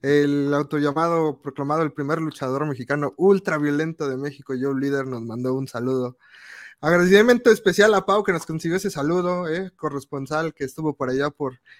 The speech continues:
en G C W Tijuana, entonces verdaderamente mil gracias por haberse rifado con ese saludo. Aquí a lo lejos, Héctor Oso Galván, conductor de este, de este, de calabozo de programa, dirán, el calabozo de la lucha libre.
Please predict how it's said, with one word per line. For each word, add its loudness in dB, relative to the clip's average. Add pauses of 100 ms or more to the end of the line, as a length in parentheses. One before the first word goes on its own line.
(180)
en -6
G -2
C -6
W -2
Tijuana, -2
entonces -12
verdaderamente -8 (440)
mil 8
gracias 0
por -4
haberse -4
rifado -4
con -8
ese -10
saludo. 0 (920)
Aquí 2
a 8
lo 6
lejos, 0
Héctor 0
Oso -2
Galván, 2 (360)
conductor 0
de -2
este, -6 (120)
de -6
este, -2
de -2
calabozo 0
de 0
programa, -2
dirán, -4
el -12
calabozo -2
de -2
la -2
lucha -4
libre. -2